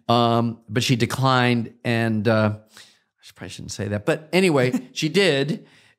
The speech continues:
Speaker 1: And I've always been a big fan 'cause she's brave and she's, she d-, she's super badass in that show.
Speaker 2: Yeah,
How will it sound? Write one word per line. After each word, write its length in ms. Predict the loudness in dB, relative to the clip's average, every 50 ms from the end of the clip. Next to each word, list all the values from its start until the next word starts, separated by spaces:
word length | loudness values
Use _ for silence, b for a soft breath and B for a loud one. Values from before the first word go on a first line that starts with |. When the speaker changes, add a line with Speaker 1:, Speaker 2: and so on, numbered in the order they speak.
| _ _
Speaker 1:
And 640 | -2 0 2 2 4 4 4 4 4 4 2 2 2
I've 120 | 2 4
always 180 | 4 2 2 2
been 140 | 0 -2
a 40 | 0
big 180 | 0 -2 -4 -4
fan 440 | -4 -2 -2 0 0 0 -2 -4 -6
'cause 160 | -6 -6 -4
she's 200 | -2 0 0 -2
brave 600 | 0 0 2 2 4 4 2 2 0 -2 -4 -8 -4
and 160 | -4 -2 -2 0
she's, 500 | 0 0 2 2 4 4 4 2 2 0 -4 _ _ _
she 220 | -8 -4 0 0 0
d-, 240 | 2 0 -2 -2 -2
she's 440 | -4 0 2 2 2 2 0 -2 B B B B B B B B
super 300 | -8 -6 -4 -2 -2 -2
badass 540 | 0 0 0 0 2 2 0 0 -2 -4 -6
in 80 | -8
that 180 | -8 -8 -8 -8
show. 360 | -8 -10 -10 -10 -12 -16 -20 _ _
Speaker 2:
Yeah, 240 | -6 -4 -4 -4 -4